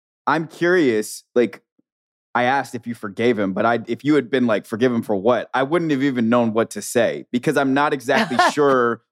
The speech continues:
Speaker 1: where, like, what, which of those feels like a betrayal of you as his child,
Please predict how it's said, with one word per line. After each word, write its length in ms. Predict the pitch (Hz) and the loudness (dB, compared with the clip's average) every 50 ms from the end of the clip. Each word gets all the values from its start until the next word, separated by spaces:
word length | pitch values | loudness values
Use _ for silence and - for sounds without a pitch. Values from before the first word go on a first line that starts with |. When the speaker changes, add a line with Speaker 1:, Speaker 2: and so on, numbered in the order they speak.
| _ - | _ -6
Speaker 1:
where, 340 | - 127 147 156 156 147 147 - | -2 0 0 0 0 -2 -6 -4
like, 240 | 135 147 139 113 | -2 -2 -2 -2
what, 300 | 107 117 123 151 170 165 - - - _ _ _ _ _ - | -2 -2 0 0 0 -2 -4 -10 -20 _ _ _ _ _ -4
which 300 | 139 160 240 262 - 320 | -2 0 0 0 0 -2
of 100 | 277 240 | 0 2
those 220 | 277 269 247 - | 2 2 0 0
feels 460 | - - 220 220 220 214 196 170 - _ _ _ _ | -4 -2 0 0 2 0 -2 -4 -10 _ _ _ _
like 220 | - 170 160 - - | 0 0 0 2 0
a 60 | 143 | -2
betrayal 600 | 127 123 135 120 - - 160 156 156 151 147 131 | 0 -2 -4 -4 -2 0 0 2 4 2 2 2
of 160 | - 117 101 101 | 0 -2 -4 -6
you 360 | 101 101 117 139 165 175 147 | -4 0 2 4 4 4 4
as 160 | 117 117 113 | 2 0 -2
his 200 | 120 117 110 - | -4 -4 -4 -6
child, 440 | - - 127 127 131 147 165 160 | -6 -2 -2 0 2 2 0 0